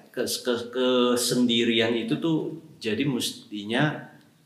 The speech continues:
harusnya menurut saya nggak boleh terjadi kalau di dalam sebuah, eh, komunitas, sebuah jemaat yang, yang saling mengasihi sih.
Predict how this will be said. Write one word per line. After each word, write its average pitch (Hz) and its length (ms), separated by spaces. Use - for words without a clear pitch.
harusnya 117 720
menurut 110 320
saya 117 320
nggak 101 360
boleh 104 240
terjadi 104 480
kalau 107 320
di 101 120
dalam 104 280
sebuah, 92 680
eh, 92 320
komunitas, 101 760
sebuah 95 160
jemaat 98 480
yang, 92 240
yang 92 200
saling 92 240
mengasihi 95 560
sih. - 280